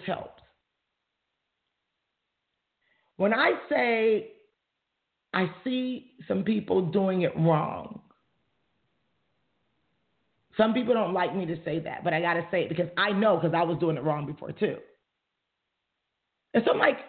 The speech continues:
why would I sit back and watch people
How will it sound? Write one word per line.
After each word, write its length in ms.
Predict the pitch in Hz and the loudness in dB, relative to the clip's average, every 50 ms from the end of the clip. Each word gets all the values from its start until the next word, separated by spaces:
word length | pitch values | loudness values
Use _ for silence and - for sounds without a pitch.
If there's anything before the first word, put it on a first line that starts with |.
| - - _ _ _ _ _ _ _ _ _ _ _ _ - | -20 -20 _ _ _ _ _ _ _ _ _ _ _ _ -8
why 220 | 180 190 240 262 | 0 2 4 4
would 100 | - - | 4 4
I 180 | - - - - - | 4 4 2 0 0
sit 160 | 277 202 185 | -2 0 0
back 360 | - - 202 220 233 220 - - | 0 0 0 0 0 -2 -2 -2
and 180 | 208 202 180 165 | 0 0 2 2
watch 220 | 170 185 190 - - - | 2 2 0 -2 -4 -8
people 340 | 226 202 - - 190 190 | -8 -8 -6 -4 -4 -4